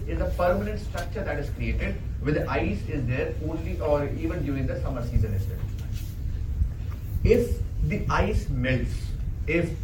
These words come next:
the active layer is broken, then sunlight directly reaches to the ice,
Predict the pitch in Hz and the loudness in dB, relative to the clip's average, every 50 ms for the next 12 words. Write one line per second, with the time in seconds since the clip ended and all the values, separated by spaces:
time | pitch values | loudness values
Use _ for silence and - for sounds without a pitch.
0 | 131 131 165 175 - - 160 160 - - - - - - 151 151 151 143 139 - | 0 0 0 2 2 2 2 2 2 4 6 6 6 6 6 6 6 6 4 2
1 | - - - 147 160 160 - 120 110 113 - - - - - - - - 156 160 | 0 2 2 2 2 0 0 0 0 0 0 0 -2 -4 -4 -4 0 2 2 2
2 | 156 156 - 170 175 175 185 202 185 117 113 123 139 143 - - 165 175 180 165 | 2 2 0 -2 -2 -2 -2 0 0 0 0 2 2 0 0 -2 -2 -2 -2 -2
3 | 165 160 156 - 175 175 165 165 165 160 160 151 170 - | 0 0 0 -2 -2 -2 -2 -2 -2 0 0 0 0 0